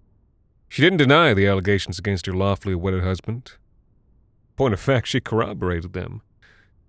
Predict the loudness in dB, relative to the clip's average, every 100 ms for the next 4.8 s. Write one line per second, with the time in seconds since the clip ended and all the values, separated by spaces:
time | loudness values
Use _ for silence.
0 | 0 2 4 4 2 2 2 2 2 2
1 | 2 2 0 0 2 0 2 -2 -4 -6
2 | -6 -8 -10 _ _ _ 2 2 4 2
3 | 2 2 2 4 2 2 0 0 -2 -4
4 | -2 -2 0 0 -4 -12 -16 -16